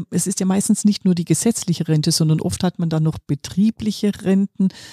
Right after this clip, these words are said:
ähm, wo man auch zusätzlich was fürs Alter dann hat. Und das andere ist, wenn ich rausgehe aus dem Beruf oder wenn ich nur noch Teilzeit arbeite,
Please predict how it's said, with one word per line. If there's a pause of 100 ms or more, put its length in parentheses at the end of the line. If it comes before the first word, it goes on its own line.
(280)
ähm,
wo
man
auch
zusätzlich
was
fürs
Alter
dann
hat.
Und
das
andere
ist,
wenn
ich
rausgehe
aus
dem
Beruf
oder
wenn
ich
nur
noch
Teilzeit
arbeite,